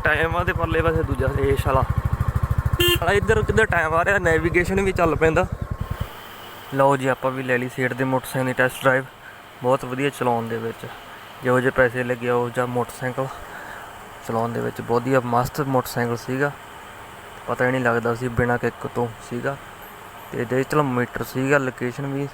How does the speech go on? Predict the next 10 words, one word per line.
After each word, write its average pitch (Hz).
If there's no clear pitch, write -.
ਟਰੈਕ 127
ਕਰਦਾ 131
ਸੀਗਾ। 131
ਲਓ 139
ਜੀ, 147
ਫਿਰ 139
ਆਪਣੇ 131
ਸੇਠ 127
ਜੀ 123
ਦੀ 123